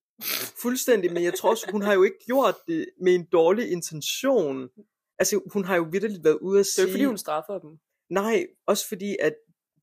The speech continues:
Speaker 1: den titel, du får som prins eller prinsesse, det, du ved, du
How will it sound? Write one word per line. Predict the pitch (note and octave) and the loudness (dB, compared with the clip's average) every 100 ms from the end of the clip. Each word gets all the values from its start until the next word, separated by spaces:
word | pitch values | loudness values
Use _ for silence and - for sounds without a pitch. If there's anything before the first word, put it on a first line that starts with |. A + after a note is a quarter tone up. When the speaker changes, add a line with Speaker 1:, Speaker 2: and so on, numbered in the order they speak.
| _ | _
Speaker 1:
den | G#3+ G#3 | 2 2
titel, | - A3 A3 G3+ | -2 -6 -8 -10
du | |
får | D3+ F#3+ E3+ | -4 -2 0
som | D#3+ D3 - | -2 -8 -8
prins | - G3+ D3+ - | -6 -4 -4 -6
eller | C#3+ C#3+ | -6 -6
prinsesse, | - D3+ F3 F3+ F3+ | -8 -8 -6 -6 -10
det, | F3 - _ _ _ _ _ | -12 -14 _ _ _ _ _
du | F#3 | -2
ved, | F3+ G3 D3+ - _ - | 4 6 4 -2 _ -10
du | F3+ E3+ E3 E3 D#3+ D3 | -6 -6 -6 -6 -8 -10